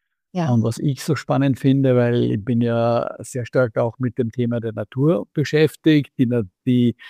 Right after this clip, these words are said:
Speaker 2: Entwicklungsprozesse naturbezogen, naturnahe auch abzubilden, weil ich denke, wir haben uns ja auch da hier völlig entfernt. Wir sind ja völlig abgetrennt von der Natur. Und über den Atem ist es ja nachvollziehbar,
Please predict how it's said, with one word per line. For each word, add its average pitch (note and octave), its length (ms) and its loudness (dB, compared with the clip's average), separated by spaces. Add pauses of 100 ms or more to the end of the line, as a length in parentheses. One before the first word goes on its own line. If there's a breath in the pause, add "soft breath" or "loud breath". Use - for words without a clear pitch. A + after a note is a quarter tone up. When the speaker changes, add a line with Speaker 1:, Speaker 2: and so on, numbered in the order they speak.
(200 loud breath)
Speaker 2:
Entwicklungsprozesse B2+ 1700 0
naturbezogen, C#3 1600 0
naturnahe C3 840 -2
auch A2 140 -8
abzubilden, C3 800 -4
weil A#2+ 160 -2
ich - 80 -8
denke, A#2 340 0
wir A2 100 0
haben A2+ 120 2
uns B2 160 2
ja B2+ 100 2
auch A#2+ 240 -4
da C#3+ 120 -2
hier A#2 320 2 (440 loud breath)
völlig C3 320 6
entfernt. C3 640 -4
Wir C3 80 -2
sind A#2+ 200 -2
ja A#2 80 0
völlig C3+ 320 2
abgetrennt B2 600 -2
von C3+ 140 0
der C#3 80 2
Natur. C#3 500 2 (300 soft breath)
Und C#3 200 -2
über F3+ 220 2
den D3 160 -2
Atem D#3 680 -2
ist C3+ 180 -2
es C3+ 160 -4
ja C3 460 4 (100)
nachvollziehbar, C3 1200 -2